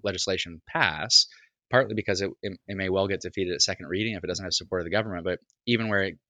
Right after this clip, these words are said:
gets past second reading, the timeline can take so very long that unless you've won the lottery and you're within that top thirty, you're gonna have a very hard time seeing a bill through Parliament.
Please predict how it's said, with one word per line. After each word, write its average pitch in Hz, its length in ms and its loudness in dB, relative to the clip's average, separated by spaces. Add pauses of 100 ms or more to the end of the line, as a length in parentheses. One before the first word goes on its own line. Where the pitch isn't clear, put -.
gets 98 200 0
past 113 340 4
second 87 240 2
reading, 90 400 -8 (500)
the 104 80 -4
timeline 101 880 0
can 95 140 -12
take 95 260 -2
so 92 360 2
very 90 280 -2
long 98 460 -6
that 90 180 -2 (500)
unless 107 420 2
you've 117 140 -2
won 107 180 0
the 101 60 -2
lottery 107 420 2
and 92 80 -10
you're 92 280 -2 (140)
within 101 280 -6
that 95 180 -4
top - 300 -2
thirty, 120 360 -2 (300)
you're 101 100 -4
gonna 104 160 -2
have 98 80 0
a 87 60 -8
very 98 220 2
hard 92 200 -2
time 90 300 -6
seeing 90 260 0
a 87 60 -8
bill 85 200 -2
through - 180 -10
Parliament. 80 400 -6